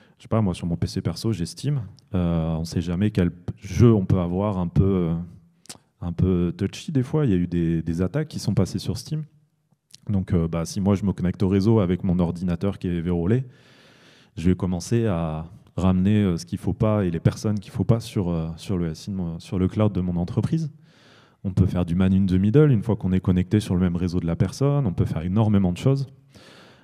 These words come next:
Et, euh, puis pour revenir sur ce que Tony disait, euh, notre, euh, notre sous-traitant qui est arrivé et qui a eu les droits admin dès le premier jour parce qu'on s'est dit, « Bon, on verra, on, on verra plus tard. » Bah, ça fait un an et demi qu'il travaille pour vous et il a toujours les droits admin.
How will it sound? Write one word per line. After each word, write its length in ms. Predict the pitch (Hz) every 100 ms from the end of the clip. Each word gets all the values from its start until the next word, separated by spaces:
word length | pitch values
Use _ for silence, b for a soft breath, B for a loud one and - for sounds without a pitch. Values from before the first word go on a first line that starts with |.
| B _ -
Et, 180 | 90
euh, 540 | 90 82 82 80 80 80 78 78 73 - -
puis 160 | 92
pour 160 | 104 90
revenir 240 | 90 95
sur 120 | -
ce 80 | 95
que 60 | 95
Tony 280 | 95 92 85
disait, 240 | 80 113
euh, 320 | 139 101 85 85 87
notre, 340 | 95 87 - 92
euh, 300 | 85 80 82
notre 200 | 98 -
sous-traitant 480 | - - 90 110
qui 180 | 110 -
est 280 | 85 82 82
arrivé 540 | 82 90 90 98 107
et 40 | 95
qui 180 | - 87
a 60 |
eu 140 | 90 87
les 140 | 92
droits 220 | 92 98
admin 260 | 95 104 107
dès 160 | 98
le 60 | 98
premier 280 | - 98 95
jour 220 | 104 101
parce 180 | - -
qu'on 180 | 87 82
s'est 140 | -
dit, « 140 | 90 87
Bon, 160 | 92
on 60 | 87
verra, 500 | 78 82 80 92 - -
on, 140 | - -
on 80 | -
verra 260 | 110 95
plus 140 | - 113
tard. » 400 | - 101 92 85 104 B B B B B -
Bah, 80 | 98
ça 120 | 98
fait 120 | -
un 160 | 90 92
an 80 |
et 80 | 98
demi 160 | 101 117
qu'il 100 | -
travaille 220 | - 87
pour 160 | - 82
vous 240 | 110 143
et 40 |
il 80 | 87
a 60 | 85
toujours 220 | - 98
les 80 | 90
droits 160 | 85
admin. 220 | 92 139